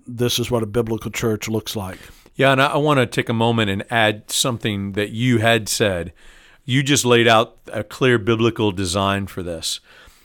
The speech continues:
Speaker 2: But before we get into the topic we're gonna talk about today, we also wanna give, acknowledge the,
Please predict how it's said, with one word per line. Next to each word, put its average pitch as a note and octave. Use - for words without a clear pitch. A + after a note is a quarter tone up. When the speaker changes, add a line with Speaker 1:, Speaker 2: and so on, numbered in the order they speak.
Speaker 2:
But A#2+
before A#2+
we F#3+
get C3
into B2
the F#2
topic A#2
we're G#2+
gonna F#2
talk F#2+
about F#2+
today, F#2+
we C3
also C#3+
wanna A#2
give, G#2
acknowledge A2+
the, A2+